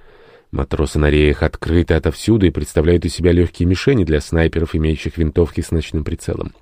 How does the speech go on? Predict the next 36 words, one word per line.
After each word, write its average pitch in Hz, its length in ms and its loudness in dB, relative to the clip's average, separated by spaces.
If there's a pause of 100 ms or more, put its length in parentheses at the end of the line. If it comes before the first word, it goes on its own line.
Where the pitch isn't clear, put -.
(200)
Точно 139 320 0
так 143 240 0
же 101 120 -4
снять 123 280 -2
всех, - 300 -2
кто 101 140 -4
на 95 120 0
палубе 95 460 0 (320)
в 104 40 -2
зоне 123 280 2
досягаемости, 110 840 -2 (460)
особенно 131 600 2
на 120 100 4
корме 104 360 4
у 90 80 4
руля. 76 340 0 (340)
Мостик 71 480 -4
Т 76 120 0
З 73 360 2
довольно 73 420 0
высоко 78 460 -2
над 82 160 2
водой, 69 400 -4 (320)
и 73 220 -4
палуба 90 520 2
фрегата 101 460 2
хорошо 78 400 -4
просматривается 98 840 -4
сверху. - 420 -10 (540)
Пусть 151 260 0
кто-то 143 360 2
и 117 120 2
посчитает 107 800 2
это 82 360 -4
жестоким 85 720 0
варварством, 73 720 0